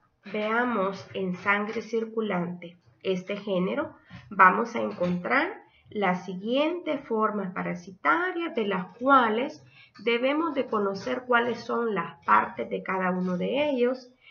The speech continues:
y la morfología que van a presentar. La primera forma parasitaria se llama trofozoito. El trofozoito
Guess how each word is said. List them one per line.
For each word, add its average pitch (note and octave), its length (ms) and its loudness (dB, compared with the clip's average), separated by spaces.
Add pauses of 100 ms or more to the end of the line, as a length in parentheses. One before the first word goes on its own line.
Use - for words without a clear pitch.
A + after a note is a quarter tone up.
(100)
y D#4 140 0
la B3+ 120 2
morfología G#3 800 0
que G3 100 -6
van F#3 220 -2
a F#3 120 -2
presentar. F3+ 580 -4 (1700)
La B3+ 220 2
primera D#4+ 400 2
forma A3+ 440 2
parasitaria G3+ 1000 0
se G3 320 -6
llama F#3 680 0
trofozoito. F#3+ 1080 -2 (1040)
El D#4 180 2
trofozoito C#4 1120 0